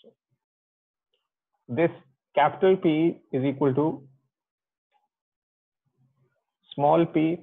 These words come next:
plus Q A by C.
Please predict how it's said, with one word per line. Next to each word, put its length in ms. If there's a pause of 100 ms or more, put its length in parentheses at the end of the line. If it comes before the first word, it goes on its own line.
plus 240 (1800)
Q 220
A 120
by 200 (120)
C. 120